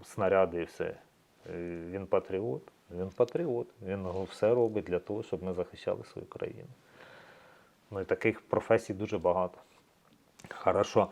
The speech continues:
люди, які працюють в полях, вирощують пшеницю, вирощують картоплю і все для того, щоб нашу армію го-, годувати. Вони патріоти? Патріоти. Ну, це таке питання.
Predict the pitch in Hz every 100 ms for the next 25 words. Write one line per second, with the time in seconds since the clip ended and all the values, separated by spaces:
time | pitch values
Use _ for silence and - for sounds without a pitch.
0 | - - 107 113 113 110 107 113 113 107
1 | - 110 - 107 101 - 107 95 90 95
2 | - - _ _ _ _ _ _ _ _
3 | _ _ _ - - 104 113 107 113 104
4 | - - 110 95 92 90 - 87 92 95
5 | - 98 87 - 92 - 98 92 90 87
6 | - 87 85 87 90 85 - - 90 87
7 | - 85 90 87 82 82 85 90 92 92
8 | 87 80 78 - - - 90 - 90 92
9 | 101 151 - - _ _ _ _ - -
10 | - 87 80 80 87 - _ _ _ -
11 | - - - - - _ _ _ _ 104
12 | 95 - 151 156 165 - 160 - - 135
13 | 120 123 143